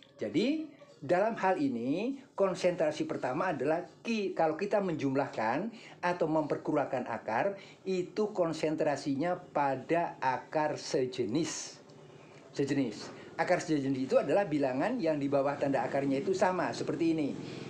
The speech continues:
Akar tiga belas, ini juga akar tiga, itu akar-akar yang sejenis. Nah, begitu caranya. Semoga ini bermanfaat, bermanfaat. Terima kasih atas perhatiannya, karena semua Anda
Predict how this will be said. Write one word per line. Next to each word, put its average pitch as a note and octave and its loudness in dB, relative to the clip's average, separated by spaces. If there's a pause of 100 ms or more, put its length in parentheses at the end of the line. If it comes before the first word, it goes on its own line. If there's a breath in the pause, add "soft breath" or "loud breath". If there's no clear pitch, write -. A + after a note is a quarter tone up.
(140 loud breath)
Akar C#3 -2
tiga C3 0
belas, C#3+ 0
ini C3 2
juga B2 0
akar C#3 -2
tiga, C3 0
itu E3 0
akar-akar C3 0
yang C#3 0
sejenis. A#2 -6 (340 loud breath)
Nah, F#2+ -6
begitu E3 2
caranya. F3 2 (920 loud breath)
Semoga - 2
ini F3+ 2
bermanfaat, F3 0
bermanfaat. D#3+ 2 (320 loud breath)
Terima F#3+ 0
kasih E3 2
atas D3+ -2
perhatiannya, D#3 0
karena D#3+ 0
semua D#3+ 0
Anda E3+ 2